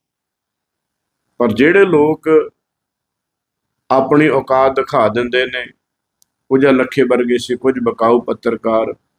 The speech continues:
ਇਹਨਾਂ ਦਾ ਕੰਮ ਹੁੰਦਾ। ਪਰ ਸਮੁੱਚੇ ਪੰਜਾਬ ਦੇ ਲੋਕਾਂ ਨਾਲ,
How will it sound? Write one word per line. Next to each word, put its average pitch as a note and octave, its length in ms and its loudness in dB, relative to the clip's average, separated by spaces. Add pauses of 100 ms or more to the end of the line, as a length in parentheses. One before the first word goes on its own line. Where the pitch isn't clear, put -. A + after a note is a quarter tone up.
(760)
ਇਹਨਾਂ E3 140 2
ਦਾ F3+ 140 2
ਕੰਮ D#3 240 0
ਹੁੰਦਾ। A#2 280 -4 (1800)
ਪਰ C#3 200 0
ਸਮੁੱਚੇ F#3 1000 0 (840)
ਪੰਜਾਬ C#3 500 0
ਦੇ D#3 160 2
ਲੋਕਾਂ C3 420 -2
ਨਾਲ, C#3+ 260 -2